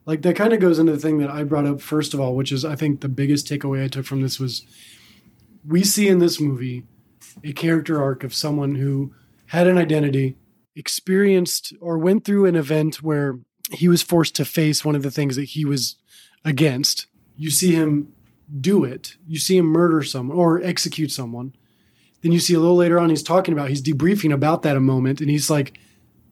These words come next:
"I liked it." And then by the end of it, you see him just struggling with his identity of, like, and, and not that it all falls on murdering and taking life, but just this idea of, like,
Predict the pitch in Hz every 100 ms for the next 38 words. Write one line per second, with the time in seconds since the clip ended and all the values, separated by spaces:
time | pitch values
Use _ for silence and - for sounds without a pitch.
0 | _ _ _ - 139 131 160 175 - -
1 | _ _ _ _ _ _ _ _ _ _
2 | - 147 147 151 147 147 180 170 147 147
3 | 151 143 - 151 143 139 135 - - -
4 | - 170 160 160 143 131 143 143 139 151
5 | 165 156 135 135 - _ _ _ - -
6 | 226 214 185 196 208 247 277 247 196 190
7 | 180 175 170 165 156 147 - _ _ _
8 | _ 156 170 185 190 180 151 147 160 147
9 | 165 160 160 156 175 160 151 165 156 160
10 | 170 156 147